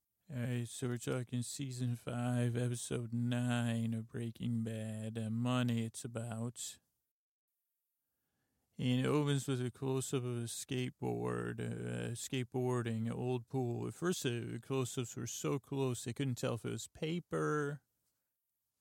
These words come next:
or if it was somebody's skin, l-, like, uh, you know, with freckles and stuff, but it ended up, it was the, the Walt's pool. Uh, 'cause it's an old pool. There's, uh, I even put S K eight.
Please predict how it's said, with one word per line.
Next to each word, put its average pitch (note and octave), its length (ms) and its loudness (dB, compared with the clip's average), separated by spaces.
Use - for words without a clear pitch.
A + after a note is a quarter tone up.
or B2 300 0
if A#2+ 100 0
it C3 60 4
was A#2+ 100 0
somebody's B2 500 -2
skin, B2+ 1160 2
l-, - 80 -2
like, B2 280 -4
uh, - 20 0
you A#2+ 320 2
know, A#2 120 4
with A#2 180 -2
freckles C3+ 640 0
and A#2 140 2
stuff, A#2 480 -4
but B2 120 0
it B2 60 0
ended A#2+ 260 4
up, A2+ 100 0
it B2 120 0
was A#2 260 -4
the, B2 340 -2
the C3 140 -4
Walt's B2 500 -2
pool. A#2+ 720 -2
Uh, A#2+ 320 -2
'cause A#2 200 -2
it's A2+ 160 -6
an B2+ 60 0
old B2+ 280 0
pool. B2 640 2
There's, A#2 340 -4
uh, B2+ 460 -4
I B2+ 60 -2
even B2+ 240 0
put A#2+ 220 -4
S B2+ 280 -4
K - 160 -4
eight. B2 760 -2